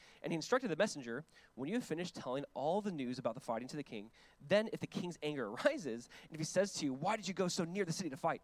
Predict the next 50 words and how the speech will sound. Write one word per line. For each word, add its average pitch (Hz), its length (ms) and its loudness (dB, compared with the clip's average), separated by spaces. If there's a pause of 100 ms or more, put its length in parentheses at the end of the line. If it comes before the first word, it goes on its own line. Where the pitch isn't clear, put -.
(580)
Did 143 140 -2
you 156 60 -8
not 160 200 4
know 147 320 4 (160)
that 135 140 0
they 160 100 2
would 151 100 0
shoot - 300 0
from 196 260 4
the 160 60 4
wall? 160 320 6 (520)
Who 233 120 6
killed 233 320 4
Abimelech, 160 480 0 (200)
the 160 60 -2
son 190 280 8
of 170 180 4 (420)
Jerubbesheth? 147 840 0 (100)
<laughs> - 80 -6 (480)
Did 302 240 12
not 247 180 12
a 233 60 12
woman 240 340 6
cast 220 300 4
an 214 180 2
upper 202 380 6
millstone 202 720 4
on 170 160 6
him 156 140 0
from 185 160 -2
the 180 60 4
wall 156 200 4
so 156 100 -8
that 139 100 0
he 151 100 0
died 123 320 2 (240)
at 135 160 -4
Thebez? 131 440 -2 (540)
Why 208 280 2
did 240 120 2
you 196 120 0
go 165 280 4
so - 300 2
near 131 140 0
the 151 60 2
wall?' 226 260 2 (360)
Then 262 220 6
you 226 120 4
shall 127 220 0
say, 123 420 0